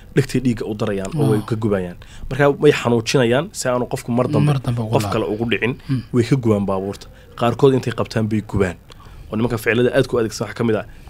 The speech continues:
Speaker 1: baqdin gelin ah inay shacabka ka gubaan ama baabuurka ama iga gubaan, se Maxaas iyo Beledweyne dhexdeeda ka samaynayeen oo ahayd xumaan ay dadka ku dhibaataynayaan.
Speaker 2: Waay. Ee,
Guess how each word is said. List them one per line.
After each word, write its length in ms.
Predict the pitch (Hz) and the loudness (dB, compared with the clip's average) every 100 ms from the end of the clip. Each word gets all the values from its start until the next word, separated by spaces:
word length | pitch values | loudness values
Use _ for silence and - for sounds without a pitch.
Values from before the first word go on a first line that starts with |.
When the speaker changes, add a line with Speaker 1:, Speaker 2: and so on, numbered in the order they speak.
| - | -10
Speaker 1:
baqdin 340 | 110 107 113 107 | -6 0 0 2
gelin 240 | 117 127 123 | 4 4 2
ah 100 | 98 - - - 127 | -6 -10 -20 -10 -4
inay 140 | 113 | -4
shacabka 400 | - - 110 107 | -2 -2 -2 -4
ka 140 | - 170 - 123 | -10 -14 -10 -4
gubaan 260 | 113 120 107 | 4 4 4
ama 200 | 110 110 | -2 -2
baabuurka 480 | 110 123 147 147 - - - - | 2 4 4 0 -8 -12 -12 -4
ama 140 | 110 | -2
iga 180 | 113 113 | 0 -2
gubaan, 240 | 101 101 92 | 0 -2 0
se 160 | 104 | 0
Maxaas 400 | 104 - 120 113 | 0 0 0 0
iyo 120 | 107 | -2
Beledweyne 300 | 101 104 113 | -2 -2 -2
dhexdeeda 300 | 113 107 104 104 | -2 -2 -2 -4
ka 100 | - | -6
samaynayeen 540 | 101 104 98 101 92 - - - - | -4 -2 -2 -2 -4 -8 -18 -16 -6
oo 100 | 113 92 | -2 0
ahayd 240 | 104 107 | 0 -2
xumaan 340 | - 107 117 104 | -2 0 0 0
ay 100 | 101 | -4
dadka 220 | 113 - | -8 -8
ku 100 | - | -4
dhibaataynayaan. 640 | 113 95 101 95 90 - - | -4 -4 -4 -6 -6 -8 -8
Speaker 2:
Waay. 240 | 123 107 - - - - - | -6 -6 -10 -16 -16 -18 -6
Ee, 560 | 147 143 143 135 131 120 | 0 4 6 6 4 0